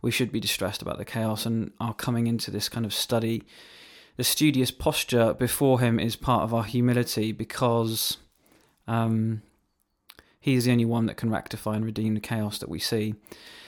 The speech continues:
Um, and in one sense, there's nothing new under the sun. There's nothing new, um, there's nothing new about what we're seeing, but in another sense there is, you know,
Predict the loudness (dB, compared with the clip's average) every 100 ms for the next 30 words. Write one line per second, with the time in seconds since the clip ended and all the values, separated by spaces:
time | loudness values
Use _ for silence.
0 | -20 -20 -2 2 2 2 0 2 6 8
1 | 8 10 10 8 6 2 2 2 2 2
2 | 2 4 4 2 0 0 2 4 4 0
3 | -4 -2 0 0 0 2 4 4 2 -2
4 | -8 _ -6 -4 -2 -4 -6 -10 _ _
5 | _ _ -4 -2 0 2 4 4 4 0
6 | -4 -12 _ -4 0 0 0 -2 -2 -2
7 | -2 -2 -2 -2 -4 -2 0 2 2 2
8 | 0 -2 0 0 2 0 -4 -4 -2 -4